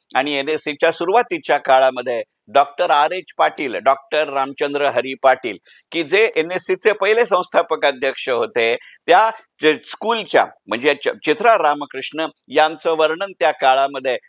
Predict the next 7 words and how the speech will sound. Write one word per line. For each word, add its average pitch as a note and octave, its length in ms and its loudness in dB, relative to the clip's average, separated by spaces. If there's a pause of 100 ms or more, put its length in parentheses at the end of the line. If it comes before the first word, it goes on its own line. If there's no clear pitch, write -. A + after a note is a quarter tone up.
(120)
डॉक्टर D3 340 0
आर D3 200 2
एच F#3 240 -8 (220)
पाटील E3 340 0
स्कूलच्या D#3+ 460 -6
विद्यार्थिनी C3+ 920 -2 (120)
असं B2+ 200 -2